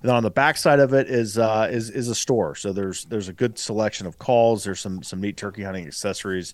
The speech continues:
uh, and stuff like that. So the site is, it's just, it's evolving. It's growing. It has been, uh, a lot of work to get it up and running, but I think so far it's, uh, it's been pretty cool. The response has been, been neat, just getting in, you know, seeing the different content, uh,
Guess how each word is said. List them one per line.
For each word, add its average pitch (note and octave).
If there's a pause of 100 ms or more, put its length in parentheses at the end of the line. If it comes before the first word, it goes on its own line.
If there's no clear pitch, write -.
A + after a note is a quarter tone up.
(480)
uh, F2+
and F2+
stuff -
like F#2+
that. F2+
So G2+
the G2+
site G3+
is, B2+
it's C#3
just, C3
it's C#3
evolving. A#2
It's G2+
growing. A2
It G#2
has G2+
been, G2+ (460)
uh, F#2
a F#2+
lot A2
of G#2+
work G#2
to A2
get G#2
it F#2+
up F#2+
and G2
running, F#2
but F2+
I G2
think G#2+
so C3
far A#2+
it's, -
uh, G2+
it's A2
been A#2
pretty A2+
cool. G2
The E2+
response G2+
has F#2+
been, F#2+ (460)
been G2+
neat, G2
just -
getting F#2+
in, F#2
you G2
know, E2+ (600)
seeing G#2+
the F#2
different F2
content, F#2+
uh, F2+